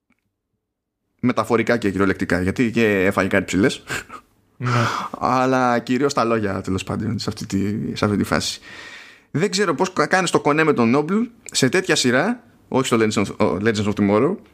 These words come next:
Speaker 1: και δεν προσπαθείς να το αξιοποιήσεις περισσότερο. Που για να λέμε και του στραβού το δίκιο,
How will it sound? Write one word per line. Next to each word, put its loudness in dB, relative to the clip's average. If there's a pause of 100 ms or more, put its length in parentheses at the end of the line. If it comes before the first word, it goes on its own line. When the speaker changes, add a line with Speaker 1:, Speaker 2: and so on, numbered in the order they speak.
(140)
Speaker 1:
και 2
δεν 4
προσπαθείς 2
να 0
το 2
αξιοποιήσεις 0
περισσότερο. 2
Που 0
για 2
να 2
λέμε 2
και 0
του 0
στραβού 2
το 4
δίκιο, 0